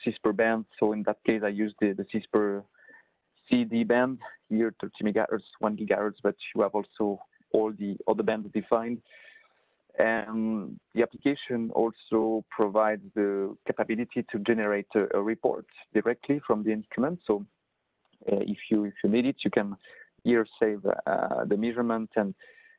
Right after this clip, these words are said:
and do it with a measurement report where you can add a header, customer logo, uh, description, everything you want. And it will have the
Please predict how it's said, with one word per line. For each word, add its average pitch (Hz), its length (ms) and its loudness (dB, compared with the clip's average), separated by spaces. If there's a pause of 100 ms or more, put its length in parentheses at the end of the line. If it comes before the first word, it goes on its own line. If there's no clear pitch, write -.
(100)
and 104 240 0
do 113 140 2
it 117 120 0 (360)
with 107 320 0 (120)
a 104 60 2
measurement 113 540 -2
report 113 380 2 (420)
where 110 200 0
you 107 240 -2
can 107 280 0
add 107 260 0
a 98 240 -2 (100)
header, 107 520 0 (760)
customer 101 680 -2 (100)
logo, 104 480 2 (100)
uh, - 60 4 (140)
description, 107 560 -2
everything 107 340 -2
you 104 80 0
want. 107 220 -2 (640)
And 107 300 2
it 107 120 -2 (120)
will 107 260 2
have 107 300 2 (120)
the 98 340 -2